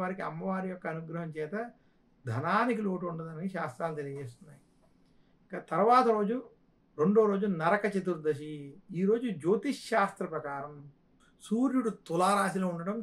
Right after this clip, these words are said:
చంద్రుడు స్వాతి నక్షత్రంలో ఉండడం చేత ఈరోజు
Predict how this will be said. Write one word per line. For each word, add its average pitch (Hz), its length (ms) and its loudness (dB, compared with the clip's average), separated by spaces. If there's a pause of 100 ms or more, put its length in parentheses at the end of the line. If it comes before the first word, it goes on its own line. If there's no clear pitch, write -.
(140)
చంద్రుడు 233 440 0 (140)
స్వాతి 190 420 -2 (100)
నక్షత్రంలో 165 760 -8
ఉండడం 147 360 -6
చేత 131 200 -12 (1120)
ఈరోజు 196 480 2